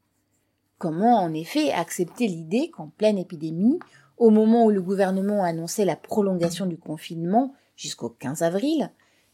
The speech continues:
P S A puisse envisager de fabriquer des voitures et d'organiser un déconfinement de plusieurs dizaines de milliers de travailleurs à l'échelle du pays ?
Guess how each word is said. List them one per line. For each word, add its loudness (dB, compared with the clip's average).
P 4
S 2
A 4
puisse -6
envisager 0
de 2
fabriquer -4
des -2
voitures -2
et 2
d'organiser 2
un 2
déconfinement 0
de 2
plusieurs -2
dizaines 2
de 0
milliers -4
de -2
travailleurs -2
à -6
l'échelle -6
du -16
pays ? -8